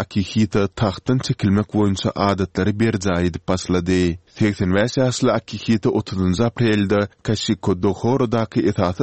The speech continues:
ibadatxana baryp, özüniň çekilýändigi baradaky habary taňrylara ýetirdi. Bu berza edilmeli adatlaryň ilkinjisidir. Ýary gijede bolsa onuň ogly täç geýdirilen şahzada Naruhito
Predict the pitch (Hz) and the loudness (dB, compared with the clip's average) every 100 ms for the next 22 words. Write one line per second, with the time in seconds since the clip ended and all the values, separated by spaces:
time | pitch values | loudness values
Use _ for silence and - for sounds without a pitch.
0 | 120 120 107 101 - 104 95 101 98 95 | 0 0 0 -2 0 0 2 0 0 0
1 | 101 - - 131 113 95 101 110 113 - | -2 -8 -2 2 2 2 -2 -2 -4 -2
2 | 92 92 117 123 117 110 110 104 95 92 | 0 2 2 0 0 0 0 0 -2 -2
3 | - 101 107 98 98 101 95 - 123 117 | -4 -2 0 2 2 2 0 -2 -2 0
4 | 110 104 92 87 87 87 95 90 92 92 | 2 2 0 2 0 0 -2 -2 2 2
5 | 82 85 _ - 107 135 113 110 92 107 | 2 -4 _ -2 2 2 2 0 0 0
6 | 123 127 117 107 101 107 104 101 95 - | 2 2 0 0 0 0 0 0 -2 -2
7 | 98 104 92 120 110 95 90 101 90 87 | -2 0 0 0 0 -2 -2 -2 0 0
8 | 78 - - 95 90 117 127 123 113 104 | -2 -4 0 2 2 0 -2 0 0 0
9 | 110 120 107 120 107 98 104 120 110 107 | 2 2 0 0 2 2 2 2 2 2
10 | 107 110 - - 104 117 - 127 113 113 | 2 2 -2 -2 0 0 0 0 2 2
11 | 104 104 104 113 104 98 95 92 98 98 | 2 0 0 0 0 0 0 0 0 0
12 | 98 95 - 107 - | 0 -2 -2 -2 2